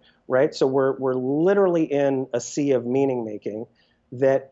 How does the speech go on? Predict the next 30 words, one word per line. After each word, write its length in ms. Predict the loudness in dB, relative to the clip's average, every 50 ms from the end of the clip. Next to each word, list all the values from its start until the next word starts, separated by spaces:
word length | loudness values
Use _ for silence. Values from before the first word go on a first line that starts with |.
| _ _ -2
if 220 | -2 -2 -2 0
your 120 | -2 0 0
life 300 | 2 2 0 0 0 -2
isn't 260 | -4 -4 -6 -8 -8
working 380 | -8 -8 -8 -8 -10 -10 -6
out, 380 | -4 -4 -2 -2 -2 -4 -6 -8 _ _
you 360 | -18 -14 -10 -8 -6 -6 -6 -6
haven't 480 | -4 -2 0 0 0 -2 -4 -6 -6
gained 360 | -4 -4 -2 -2 -4 -4 -6 -6 -6
mastery 380 | -4 -4 -6 -6 -6 -4 -4
of 120 | -4 -4 -2
managing 580 | 0 2 2 2 0 -2 -4 -6 -6 -4 -4
that 180 | -6 -8 -8 -8
meaning 320 | -6 -4 -4 -4 -6 -8
making. 300 | -10 -14 -12 -12 -12 -12 -14 _ _ _ _ _ _ _ _ _ 0
And, 480 | 2 2 4 4 2 0 -2 -4 -6 -14 _ _ _ _ _ _ 0
and 320 | 0 2 2 0 -2 -6 _ _ _ _ -16 -14 -14 -12 _ -2
as 300 | 0 2 2 2 0 -4
you 100 | -8 -8
do 320 | -8 -6 -2 0 0 0 0
gain 400 | -2 -2 -2 -2 -2 -4 -6 -8 -12
some 400 | -12 -6 -4 -4 -4 -4 -6 -4 -4
awareness 800 | -4 -2 0 2 2 2 2 2 0 -2 -4 -8 -10 -14 -14 _ -6
of 340 | -4 -4 -2 -4 -4 -6 -10
when 280 | -10 -6 -4 -2 0 0
your 140 | 0 0 0
attention 400 | -2 -2 -4 -4 -4 -4 -4 -4
is 140 | -4 -2 -2
in 180 | -2 -2 -2
thought, 380 | -2 -2 -2 -2 -2 -4 -4